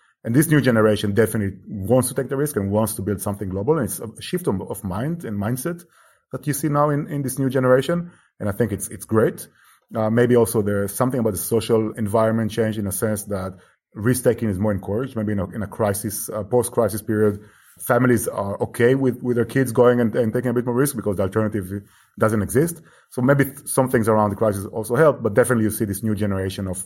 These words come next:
of young entrepreneurs who want to build, uh, global businesses coming up. And then second point is just funding, right? So you have more and more of great investors.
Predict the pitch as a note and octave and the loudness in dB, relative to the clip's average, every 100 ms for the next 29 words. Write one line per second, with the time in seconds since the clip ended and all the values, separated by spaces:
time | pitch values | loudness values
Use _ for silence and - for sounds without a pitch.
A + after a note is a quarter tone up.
0 | - F#2 - A2 G#2 G2+ F#2+ G2 G2 F#2 | -10 -10 -4 -2 0 -2 -4 -4 -2 -4
1 | - _ _ _ - G#2+ A2+ G2 G#2 G2+ | -8 _ _ _ -4 -2 0 -2 -4 -4
2 | - - F#2 F#2 F#2+ G2+ F#2+ G2+ - - | -8 -10 -10 -8 -6 -6 -4 -6 -8 -12
3 | - F#2+ F2+ G2 - - _ _ _ A#2+ | -12 -10 -8 -8 -10 -14 _ _ _ -2
4 | A#2+ E3 D#3+ D3+ A#2+ G#2 E2 F#2+ - A2+ | 2 4 4 4 4 2 0 -6 -2 0
5 | A2 E2+ F2+ G2 G#2 G2 G2+ G#2 G#2+ G#2+ | 0 -4 -4 -4 -4 -2 -2 0 0 0
6 | G2+ G2+ G2 - _ _ _ G2+ F#2 G2 | 0 0 -2 -8 _ _ _ -10 -4 2
7 | A2 G#2+ G2 F#2 - G2 F#2 | 2 2 -2 -2 -2 -2 -4